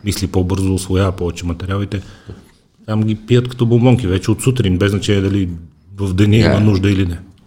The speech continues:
Speaker 2: И точно това мене много ме тревожи, защото всичко това, окей, аз съм съгласен, правилно е, но то е под един, а, юридико-административен контрол, а не под медицински контрол.
Speaker 1: Мгм.
Speaker 2: Забележете, Министерството на здравеопазването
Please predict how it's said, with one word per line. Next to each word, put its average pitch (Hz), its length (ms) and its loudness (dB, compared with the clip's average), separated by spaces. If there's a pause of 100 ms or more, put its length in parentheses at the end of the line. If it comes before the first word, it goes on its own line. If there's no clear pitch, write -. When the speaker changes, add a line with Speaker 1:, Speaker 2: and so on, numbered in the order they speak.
(160)
Speaker 2:
И 82 120 0
точно 123 460 2
това 117 240 4
мене 107 340 6
много 95 280 6
ме 92 140 4
тревожи, 80 460 2 (160)
защото 107 760 2 (200)
всичко 120 320 0
това, 120 260 4
окей, 101 260 4
аз 85 120 0
съм 85 120 2
съгласен, 82 400 2
правилно 82 420 2
е, 58 60 -2 (520)
но 87 300 6
то 98 320 2
е 156 120 4
под 101 280 2
един, 110 600 4 (380)
а, 87 260 2
юридико-административен 90 1700 4
контрол, 98 600 4
а 85 100 0
не 127 220 4
под 120 160 4
медицински 95 580 2
контрол. 76 340 0 (260)
Speaker 1:
Мгм. 107 140 2
Speaker 2:
Забележете, 127 340 6
Министерството 135 400 4
на 120 60 6
здравеопазването 127 580 4